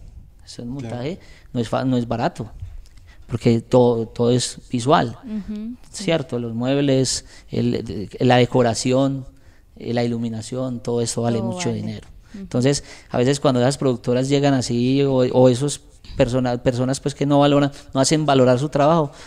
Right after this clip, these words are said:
Speaker 1: dice, "Ah, marica, está cagando la plaza", pero, bueno, esperemos
Speaker 2: No,
Speaker 1: que,
Speaker 2: sí.
Speaker 1: que haya alguien que realmente pague lo que uno siente que vale.
Speaker 2: Venga, ¿en qué momento usted deja la locución en su pueblo?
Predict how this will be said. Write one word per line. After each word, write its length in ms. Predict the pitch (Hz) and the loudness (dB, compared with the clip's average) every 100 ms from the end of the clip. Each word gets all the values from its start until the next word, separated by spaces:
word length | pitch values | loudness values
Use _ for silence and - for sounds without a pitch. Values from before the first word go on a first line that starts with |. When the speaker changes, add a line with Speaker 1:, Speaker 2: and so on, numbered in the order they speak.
| - | -16
Speaker 1:
dice, 180 | - - | -12 -10
"Ah, 160 | - - | -10 -4
marica, 400 | - - - - - - - - - | 0 0 -4 -18 -20 -20 -20 -20 -16
está 240 | - 117 117 | -4 -2 2
cagando 380 | 123 123 127 | 2 2 0
la 140 | 113 110 | 0 -2
plaza", 280 | 123 127 120 | 0 0 0
pero, 200 | 113 107 107 - - - - - | -4 -6 -4 0 0 0 -20 -6
bueno, 180 | 113 160 - | -4 -4 -8
esperemos 480 | - - 120 120 135 | -4 2 4 4 0
Speaker 2:
No, 40 | |
Speaker 1:
que, 140 | 110 110 - | -2 -2 -4
Speaker 2:
sí. 240 | 110 101 | -8 -4
Speaker 1:
que 160 | 110 120 | 4 4
haya 200 | 120 139 | 6 4
alguien 240 | 143 147 | 4 2
que 240 | 139 123 | 4 4
realmente 420 | 117 120 131 131 139 | 4 4 4 2 2
pague 300 | 139 135 139 | 4 4 2
lo 100 | 127 | 0
que 100 | 120 | 0
uno 500 | 123 131 135 135 135 | 2 4 2 2 -2
siente 420 | - 147 135 139 | 2 4 4 2
que 140 | 131 123 | 0 0
vale. 300 | 123 113 - - - - - | 0 -2 -10 -8 -8 -8 -8
Speaker 2:
Venga, 200 | 135 143 | -6 -4
¿en 80 | 147 | -4
qué 120 | 123 | -4
momento 380 | 143 151 156 151 | -4 2 2 2
usted 180 | 143 160 | -2 -6
deja 160 | 143 147 | -6 -6
la 100 | 151 | -6
locución 440 | 143 139 127 113 | -6 0 0 0
en 60 | 117 | -8
su 100 | 131 | -10
pueblo? 260 | 104 95 | -10 -10